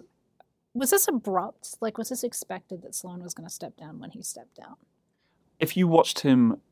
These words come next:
Speaker 2: in front of the congressional panel,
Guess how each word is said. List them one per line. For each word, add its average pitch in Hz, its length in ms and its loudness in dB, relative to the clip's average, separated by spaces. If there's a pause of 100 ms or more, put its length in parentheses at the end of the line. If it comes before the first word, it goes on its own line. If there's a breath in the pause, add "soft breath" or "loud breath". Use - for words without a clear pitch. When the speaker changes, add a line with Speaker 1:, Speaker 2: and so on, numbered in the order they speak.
Speaker 2:
in 113 100 0
front 110 300 0
of 104 100 -6
the 107 80 -6
congressional 104 760 -6 (340)
panel, - 560 -10